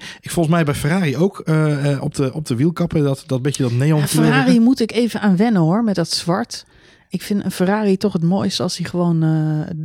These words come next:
Speaker 2: diep donkerrood is. Hij mag ook wel glimmen. Dat doet hij natuurlijk nu, eh, dit jaar niet. Maar zelfs de, ja, de Fer-, ja, ik begin er wel aan te wennen met dat zwart.
Speaker 1: Hmm.
Speaker 2: Eh, ja,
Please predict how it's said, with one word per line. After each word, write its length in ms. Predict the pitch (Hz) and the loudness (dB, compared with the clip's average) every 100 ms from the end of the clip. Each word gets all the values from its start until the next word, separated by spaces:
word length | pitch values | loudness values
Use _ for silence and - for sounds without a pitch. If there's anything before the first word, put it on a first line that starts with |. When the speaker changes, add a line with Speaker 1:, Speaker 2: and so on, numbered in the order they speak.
| 165 | -10
Speaker 2:
diep 380 | 175 160 220 - | -10 -4 -4 -2
donkerrood 760 | 196 208 196 175 151 190 220 | 0 0 0 -2 0 0 -2
is. 280 | - 233 - - - - | -6 -8 -10 -12 -20 -8
Hij 120 | - | 0
mag 220 | 170 202 233 | 2 2 0
ook 120 | 190 | 0
wel 140 | 170 | 0
glimmen. 600 | 151 - 190 220 269 262 | -2 0 0 2 -2 -2
Dat 140 | 180 160 | -6 -2
doet 160 | 202 | -4
hij 100 | 185 | 0
natuurlijk 380 | 170 - 175 156 | -2 0 -2 0
nu, 280 | 170 160 156 | 0 0 0
eh, 60 | 147 143 | -2 -4
dit 200 | 170 165 | -6 -6
jaar 180 | 131 139 | -6 -2
niet. 300 | 165 254 - - - - - _ - _ _ | -2 -2 -6 -20 -20 -20 -20 _ -20 _ _
Maar 220 | - 208 | -4 -2
zelfs 340 | 214 320 339 - | 0 0 0 0
de, 480 | 262 226 208 196 - - - | 2 4 4 2 0 -6 -6
ja, 240 | 277 180 | -2 -2
de 100 | 170 | -2
Fer-, 280 | - 220 - | -2 -4 -2
ja, 140 | 220 | -4
ik 120 | - 208 | -4 -4
begin 280 | 226 - | -4 -2
er 120 | 262 214 | -2 0
wel 180 | 226 | -2
aan 140 | - 220 | -2 -2
te 180 | 180 151 | 0 0
wennen 360 | 208 269 269 | -2 -2 0
met 140 | 233 240 | -2 -2
dat 160 | 220 | -4
zwart. 480 | - 208 226 302 - _ _ | -4 -2 -2 -4 -10 _ _
Speaker 1:
Hmm. 260 | 208 359 220 _ _ _ | -2 -2 -2 _ _ _
Speaker 2:
Eh, 640 | 214 202 202 202 196 190 - _ _ _ _ | 0 4 4 4 4 2 -2 _ _ _ _
ja, 140 | 196 | -6